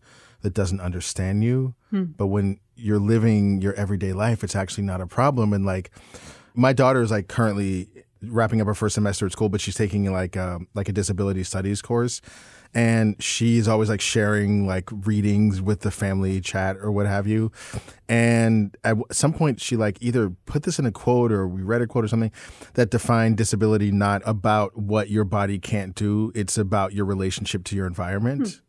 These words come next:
Speaker 1: And in other words, like, being in a wheelchair is not a disability, but being in a wheelchair in a place where everything is up the stairs is a disability. So it, like,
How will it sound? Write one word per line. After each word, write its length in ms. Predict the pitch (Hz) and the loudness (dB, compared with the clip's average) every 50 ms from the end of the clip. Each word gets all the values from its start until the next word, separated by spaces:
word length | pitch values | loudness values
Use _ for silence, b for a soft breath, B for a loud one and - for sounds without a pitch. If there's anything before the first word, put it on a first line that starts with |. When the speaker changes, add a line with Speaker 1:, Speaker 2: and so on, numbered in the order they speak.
| _ _ | _ _
Speaker 1:
And 600 | 104 107 107 107 107 104 101 104 104 95 90 - - _ - | -2 0 2 2 2 2 2 2 0 0 -2 -6 -10 _ -2
in 120 | 113 110 | 0 2
other 140 | 113 110 110 | 2 2 4
words, 220 | 107 110 107 95 98 | 4 2 2 2 0
like, 180 | 104 98 - | -2 -2 0
being 180 | - 110 107 110 | 0 2 2 4
in 100 | 107 104 | 2 2
a 40 | 95 | 2
wheelchair 380 | 92 101 98 95 - 107 101 | 2 0 0 0 0 -2 -2
is 80 | 95 - | 0 0
not 100 | 101 98 | -2 -2
a 60 | 95 | -2
disability, 560 | 92 98 90 - 92 101 95 95 92 98 95 | -2 -4 -4 -4 -4 -4 -4 -4 -4 -4 -4
but 160 | 87 98 87 | -4 -4 -4
being 180 | - 110 101 101 | -4 -2 -2 0
in 80 | 98 98 | 0 0
a 60 | 98 | -2
wheelchair 500 | 92 98 95 95 90 - - 95 95 92 | -2 -2 -2 -4 -4 -4 -4 -4 -2 -2
in 140 | 92 98 101 | -2 -4 -4
a 60 | 92 | -4
place 300 | 90 - 101 95 90 - | -4 -4 -4 -4 -4 -4
where 80 | 98 | -4
everything 360 | 92 95 92 98 92 - 98 95 | -4 -4 -4 -4 -2 -2 -2 -2
is 120 | 90 90 | -2 -4
up 120 | 95 87 | -6 -6
the 80 | - 95 | -6 -10
stairs 440 | - - 101 92 95 104 117 123 - B B B B B - | -10 -8 -6 -6 -4 -4 -4 -6 -6 B B B B B -2
is 80 | 113 | 0
a 60 | 123 117 | 2 2
disability. 680 | 123 120 - 123 113 127 123 123 127 131 135 139 - B B B B B B | 2 2 0 0 0 2 2 2 2 0 -2 -2 -4 B B B B B B
So 220 | B - 143 131 127 | B 4 4 4 6
it, 80 | 120 | 4
like, 180 | 117 113 113 | 4 2 2